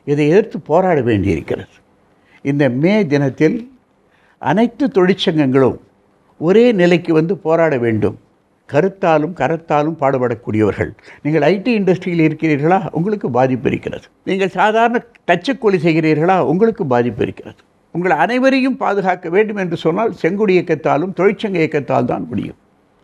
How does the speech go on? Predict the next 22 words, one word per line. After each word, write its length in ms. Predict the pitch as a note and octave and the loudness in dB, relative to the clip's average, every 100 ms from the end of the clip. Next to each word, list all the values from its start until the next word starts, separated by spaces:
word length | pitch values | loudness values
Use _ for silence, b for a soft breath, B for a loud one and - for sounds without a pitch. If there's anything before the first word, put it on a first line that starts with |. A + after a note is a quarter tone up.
| b b b | b b b
ஆகவே 160 | D3 F3 | 0 0
பல்வேறு 460 | F3 E3 G3 A3+ A#3+ | 0 -2 2 2 2
தொழிற்சங்கங்களில் 720 | A3 G3+ G3 G3 F#3 F3+ G#3 | 2 2 2 0 0 0 0
பல்வேறு 360 | - D#3+ D#3 B2 | 2 2 2 0
சித்தாந்தங்கள் 580 | E3+ D#3+ B3+ B3 A3 D3 | -6 0 2 2 0 0
இருந்தாலும் 460 | C#3+ C3 B2+ C#3 - - _ b b b | 0 0 2 2 -2 -10 _ b b b
அனைவரும் 560 | C3 E3+ G#3+ G#3+ E3+ | -2 -2 0 0 -2
ஒன்று 280 | C3 F3 G#3 | -2 -2 -2
சேர 300 | - F#3 D#3 | -2 0 0
வேண்டிய 260 | C#3+ C#3 C3+ | 0 -2 -2
ஒரு 140 | A#2 | -4
காலத்தில் 520 | A2+ D3+ D#3+ F3 D3 A#2 | -2 -2 -2 -2 -2 0
நாம் 140 | G#2 | 0
இருக்கிறோம். 500 | G2 G2 F#2 D#2 - _ _ _ _ _ b b b | -2 0 -2 -2 -6 _ _ _ _ _ b b b
ஆனால் 460 | - A2+ A2+ C3+ G#3 - _ _ _ _ - | 0 0 2 2 0 -6 _ _ _ _ -4
ஒரு 140 | C3+ C3 | 0 2
எச்சரிக்கை 520 | C3+ - G#3 F#3+ F3+ | 0 -2 -4 0 -2
செய்ய 220 | - D3 | 0 2
வேண்டிய 340 | C#3 B2+ A#2 A#2 | 2 0 0 0
இடத்தில் 340 | C#3 - D3+ A#2+ | 0 0 0 2
நான் 140 | G#2+ | 2
இருக்கிறேன். 520 | G#2+ G#2+ G2+ F2+ C#2+ | 0 0 0 0 -4